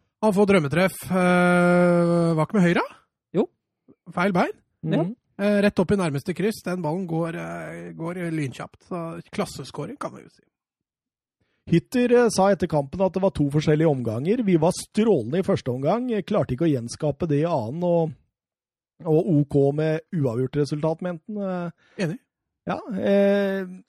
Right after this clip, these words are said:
Speaker 3: Emre Can derimot, han, eh, var veldig opptatt av at vi, nå må vi ha tålmodighet med Ko-, Mokoko her, fordi det er ikke lett å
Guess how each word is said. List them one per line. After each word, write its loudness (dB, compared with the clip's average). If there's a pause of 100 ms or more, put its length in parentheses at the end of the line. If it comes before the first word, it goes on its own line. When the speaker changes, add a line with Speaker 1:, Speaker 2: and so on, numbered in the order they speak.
Speaker 3:
Emre 4
Can -2
derimot, 2
han, 0
eh, 2
var 4
veldig 4
opptatt 2
av 6 (100)
at 4
vi, 8
nå 4
må 4
vi 4
ha 6
tålmodighet 0
med 0
Ko-, 4
Mokoko 0
her, 0
fordi -2
det -2
er -8
ikke -4
lett -8
å 0